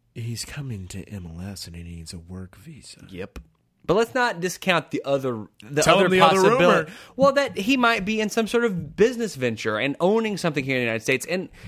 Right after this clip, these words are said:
Speaker 2: we are sort of the media capital of the world. I,
Speaker 1: Mm-hmm.
Speaker 2: I can understand why that would be a thing as well.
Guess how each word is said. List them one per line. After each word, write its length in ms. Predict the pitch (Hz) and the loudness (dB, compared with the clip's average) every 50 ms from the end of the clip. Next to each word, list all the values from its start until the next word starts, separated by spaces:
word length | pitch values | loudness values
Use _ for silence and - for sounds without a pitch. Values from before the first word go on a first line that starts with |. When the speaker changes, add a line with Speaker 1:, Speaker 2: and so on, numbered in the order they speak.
| - - | -18 -10
Speaker 2:
we 220 | - 156 165 180 170 | -6 -2 0 2 2
are 220 | 165 185 202 208 | 2 2 2 0
sort 120 | - 220 196 | 0 -2 0
of 40 | |
the 80 | 180 180 | 0 0
media 400 | 165 147 147 160 180 185 196 185 | 0 0 0 0 0 0 -2 -4
capital 360 | 175 - 180 170 175 175 185 | 0 0 0 0 2 2 0
of 60 | 185 | 0
the 80 | 180 185 | 0 0
world. 420 | 151 117 101 92 98 127 147 - - _ - - _ - | 0 0 0 2 0 0 -2 -4 -14 _ -20 -20 _ -16
I, 40 | 131 127 123 151 160 | -14 -4 -2 -2 -2
Speaker 1:
Mm-hmm. 100 | 117 110 | 0 0
Speaker 2:
I 80 | 151 160 | -2 -2
can 120 | 165 175 | 0 0
understand 400 | 175 185 180 - - 180 165 165 | -2 -2 -4 -2 -2 -2 0 2
why 100 | 156 156 147 | 2 2 2
that 180 | 143 139 127 | 2 2 2
would 120 | 147 147 135 | 2 0 0
be 140 | 131 135 | 0 -2
a 40 | 135 | -2
thing 240 | 131 - 131 123 123 | -2 -2 -4 -2 -2
as 100 | 127 120 | -4 -6
well. 460 | 120 135 170 175 139 104 90 90 - | -4 -2 -2 0 0 0 -2 -4 -6